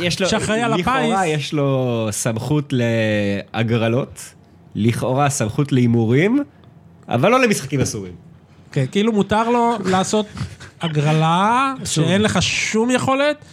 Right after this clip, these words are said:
Speaker 2: אבל אסור לו לאשר לך לשחק פוקר. הגיוני.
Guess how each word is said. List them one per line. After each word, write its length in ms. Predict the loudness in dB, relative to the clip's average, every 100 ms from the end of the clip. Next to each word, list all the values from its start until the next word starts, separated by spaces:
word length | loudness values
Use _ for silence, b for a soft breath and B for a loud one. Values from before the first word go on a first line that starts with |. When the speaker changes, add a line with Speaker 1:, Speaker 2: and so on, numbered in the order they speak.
| B -4
Speaker 2:
אבל 160 | 0 0
אסור 320 | 0 0 2
לו 160 | 2 2
לאשר 320 | 2 0 0
לך 140 | 0
לשחק 300 | -2 -2 -6 -6 -16 -2
פוקר. 380 | 0 0 -2 -12 -12 -18 B B B -2
הגיוני. 540 | 0 2 2 0